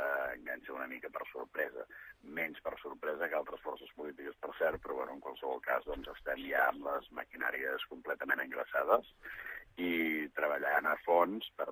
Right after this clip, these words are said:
tal de presentar-nos en aquestes eleccions com una opció, eh,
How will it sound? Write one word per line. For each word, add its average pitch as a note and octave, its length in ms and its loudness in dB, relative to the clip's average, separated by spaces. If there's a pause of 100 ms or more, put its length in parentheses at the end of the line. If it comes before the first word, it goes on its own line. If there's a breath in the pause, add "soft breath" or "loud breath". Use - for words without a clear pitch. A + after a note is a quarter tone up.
(100)
tal C#2 260 2
de D2+ 160 4 (300)
presentar-nos D2+ 960 0 (240)
en - 100 -8
aquestes - 460 -8
eleccions - 500 8 (560 soft breath)
com F#2 320 8
una F2 220 8 (640)
opció, F#2+ 720 6
eh, E2+ 320 8